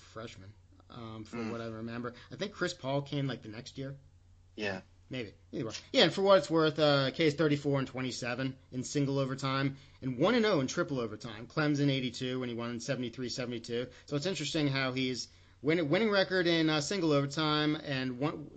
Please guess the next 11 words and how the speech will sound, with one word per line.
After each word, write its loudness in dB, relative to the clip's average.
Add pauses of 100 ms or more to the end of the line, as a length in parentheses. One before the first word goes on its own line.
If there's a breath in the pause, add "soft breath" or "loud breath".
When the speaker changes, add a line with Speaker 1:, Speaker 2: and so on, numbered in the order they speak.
Speaker 1:
the -6
one 2
time 2
they 4
played 0
in 0
triple, 0 (220 loud breath)
but 2 (540)
oh 4
and 0
five -4